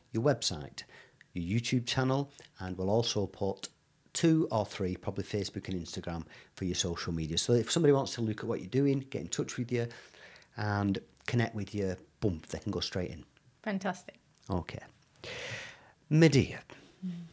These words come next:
Speaker 1: Oh, Medea.
Speaker 2: <laughs>
Speaker 1: It's been lovely having you on the show. Really glad you came. You've got a lovely energy. It's a beautiful story. And I think this is just the beginning.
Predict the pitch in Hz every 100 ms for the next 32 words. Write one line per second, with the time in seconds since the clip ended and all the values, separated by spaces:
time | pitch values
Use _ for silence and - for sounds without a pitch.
0 | - - 165 170 170 160 135 110 - -
1 | - - - _ - 226 202 196 185 -
2 | - _ _ _ _ 170 - - 139 135
3 | 131 127 147 110 95 90 - 78 92 -
4 | - _ 107 110 107 101 92 90 - 82
5 | 95 127 - - 90 - 92 - 104 135
6 | 156 120 92 82 90 90 - - - 117
7 | 139 127 110 - - 90 82 82 82 -
8 | - _ 104 104 98 101 98 98 - 92
9 | - 95 - - - _ - - 87 82
10 | 76 73